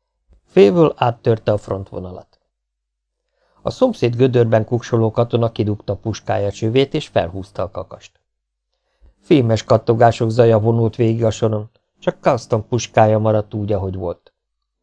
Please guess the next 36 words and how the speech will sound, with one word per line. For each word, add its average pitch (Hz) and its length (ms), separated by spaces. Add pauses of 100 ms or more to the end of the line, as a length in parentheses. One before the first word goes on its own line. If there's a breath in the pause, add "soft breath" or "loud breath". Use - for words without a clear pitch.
(100)
Újdonsült 113 560
gazdája 113 460
figyelmét 123 560
az 151 160
előtte 104 400
zajló 104 400
események 98 600
kötötték 90 600
le. - 200 (1160 soft breath)
A - 100
legközelebbi 123 720
kékruhás 113 600
figura 123 360
már 123 220
a 127 40
mező 107 320
közepén 92 560
járt. - 380 (140)
Talán 165 320
kétszáz 104 440
méterre 104 480
lehetett, 104 500
amikor 113 320
hirtelen 123 560
az 104 160
ég 120 180
felé 104 320
emelte 104 380
mind 110 240
a 107 80
két 101 240
kezét, 151 380
aztán 165 360
tehetetlenül 101 800
előre 110 380
bukott, 104 440